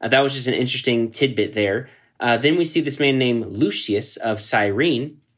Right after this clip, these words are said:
And this guy, Lucius, is also mentioned later on by Paul himself in Romans sixteen. So this guy was, uh, known,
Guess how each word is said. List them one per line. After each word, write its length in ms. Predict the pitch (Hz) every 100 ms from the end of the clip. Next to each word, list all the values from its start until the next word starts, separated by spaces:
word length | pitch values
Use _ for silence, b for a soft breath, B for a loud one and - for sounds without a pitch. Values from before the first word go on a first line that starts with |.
| -
And 280 | 113 113 139
this 160 | 202
guy, 180 | 185 139
Lucius, 540 | 117 214 - 113 127
is 100 | -
also 300 | 107 - -
mentioned 360 | 123 107 104 107
later 280 | 101 101 107
on 300 | 202 139 107
by 280 | 113 117 160
Paul 400 | - - 95 117
himself 560 | 117 104 175 185 180
in 240 | - 113 104
Romans 420 | 104 104 120 -
sixteen. 640 | 123 - - 233 262 - B B B
So 160 | - -
this 200 | 143 165
guy 400 | 139 123 180 214
was, 400 | - 131 123 120
uh, 360 | - 123 120 -
known, 580 | 143 135 139 143 185 202